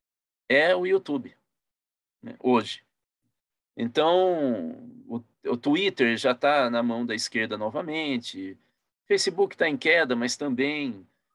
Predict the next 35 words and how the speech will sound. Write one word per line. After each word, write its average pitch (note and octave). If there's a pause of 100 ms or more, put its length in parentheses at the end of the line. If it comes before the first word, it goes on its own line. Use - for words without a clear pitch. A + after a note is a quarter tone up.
(140)
é, G#2
o -
Instagram E3
é D#3+
muito D#3
jovem, C#3
né, G#2+
não C#3+
tem D#3
uma D#3
ideologia C3+
muito C3+
definida, B2+
é B2+
mais C#3+
essa C3+
coisa C3
do B2+
espetáculo A#2+
e -
tal. D3 (380)
Eles D3
tentaram C#3+
entrar, C3
não C#3+
tão C#3
conseguindo, C#3+ (520)
mas D3
o E3
Telegram C#3+ (160)
barra B2
YouTube D3 (140)
passou C#3+
a D3
ser C3+